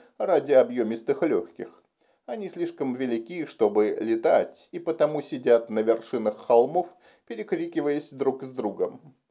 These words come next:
Говорящий повернулся к Луису и посмотрел ему прямо в глаза. "Я четыре часа пытался связаться с миром кольцом.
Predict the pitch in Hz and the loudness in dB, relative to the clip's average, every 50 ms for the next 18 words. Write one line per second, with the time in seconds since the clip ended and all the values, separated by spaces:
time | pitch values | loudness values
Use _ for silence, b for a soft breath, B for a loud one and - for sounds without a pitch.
0 | _ _ _ _ _ _ _ - 196 175 165 - 160 156 - - - 135 - 131 | _ _ _ _ _ _ _ -6 0 0 2 2 0 -2 -4 -8 -10 -6 -2 0
1 | 117 113 117 117 117 120 117 117 117 - - 131 117 - 147 151 170 160 151 147 | 6 6 6 6 6 0 -2 -2 -4 -6 -4 -4 -4 -4 -2 -2 0 0 0 -2
2 | - - 143 135 131 131 B B B B B B _ - 185 175 170 - 147 - | -4 -6 -8 -8 -8 -10 B B B B B B _ -10 -10 -10 -8 -8 -10 -4
3 | 151 131 131 131 127 120 120 117 113 107 104 107 110 110 110 - _ _ _ _ | 0 0 0 2 4 2 4 4 4 2 0 0 -4 -4 -4 -10 _ _ _ _
4 | - 156 139 131 110 104 101 101 98 101 107 113 120 120 120 110 - - 98 - | -10 -6 -4 -2 -2 -2 -2 -6 -6 -6 -8 -4 0 2 2 2 2 0 -6 -10
5 | - - _ _ _ _ _ _ _ _ _ _ _ _ _ _ _ _ 202 202 | -10 -10 _ _ _ _ _ _ _ _ _ _ _ _ _ _ _ _ -14 -8
6 | 202 185 170 170 - 175 170 - 156 143 143 135 - - 147 - - - 95 92 | -6 -6 -6 -6 -8 -10 -6 -6 -6 -6 -6 -12 -12 -14 -14 -12 -4 -4 -4 -2
7 | - 123 120 - 147 131 123 127 - 139 131 - 127 127 123 131 160 156 156 - | -2 -4 0 2 2 2 2 -2 -6 -10 -10 -6 -6 -4 0 2 2 2 2 -2
8 | - 139 135 - - 123 123 120 117 117 113 113 - 139 127 123 127 - - - | -10 -10 -10 -8 -6 -2 -2 0 0 0 -2 0 2 2 2 2 -2 -10 -10 -8
9 | 98 - 110 - | -6 -6 -8 -10